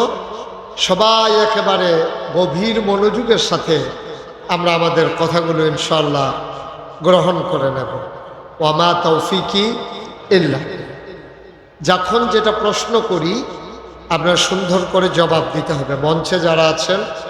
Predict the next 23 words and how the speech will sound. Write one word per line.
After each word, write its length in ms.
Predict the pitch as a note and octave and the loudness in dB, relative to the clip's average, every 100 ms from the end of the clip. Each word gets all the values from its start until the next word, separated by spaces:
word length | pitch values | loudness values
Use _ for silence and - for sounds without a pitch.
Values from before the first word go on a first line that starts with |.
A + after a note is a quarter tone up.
| - - - - | -12 -14 -14 -6
আমার 180 | D#3+ E3+ D#3+ | 0 2 2
ডাইনে 320 | D#3+ E3+ F3 | 2 4 2
বামে 280 | E3 E3 E3 | 2 4 2
পিছনে 540 | E3 - - E3+ E3 E3 - - - - - - F3 | 0 -4 -2 0 2 0 -2 -10 -12 -14 -16 -4 0
এবং 140 | E3+ E3+ | 0 2
যারা 180 | E3+ F3 | 4 4
সামনে 400 | - F3+ F#3+ G3+ D3 | 2 0 -2 -2 -2
আছেন, 280 | - - B2 A2+ - - - - - E3+ | -2 -6 -8 -10 -14 -16 -18 -20 -6 -2
আমি 120 | F3+ | 0
যখন 300 | F3 F3+ G3 F#3+ | 0 2 2 2
যেটা 160 | G3 G3 G3 | 2 2 2
প্রশ্ন 260 | F#3+ - G3 F3+ | 0 0 -2 2
করি, 180 | G3 A3+ A#3+ - - - - - E3 E3 | 2 0 -2 -8 -12 -14 -14 -8 2 4
আওয়াজ 260 | F3+ F3+ - F3 | 4 4 0 -2
দিবেন 320 | F#3 F#3 F3+ F3+ - F3+ E3 | 0 4 2 2 -4 -4 -4
আস্তে 300 | - - G3 F#3+ | -4 0 2 2
না 60 | F3+ | 2
জোরে? 260 | F3 D#3+ C3 - - - - F3+ - - - C#5 - - - - - - | 0 0 0 -4 -10 -12 -10 -8 -8 -8 -8 -8 -8 -10 -14 -16 -18 -6
দুই 140 | C#3+ E3+ F3 | 2 4 4
একজন 280 | - F#3 F3+ | 2 2 2
না 80 | G3 - | 2 2
সবাই 220 | F3+ F3+ F3+ | 2 2 0
মিলে? 220 | F3 D3+ | 0 0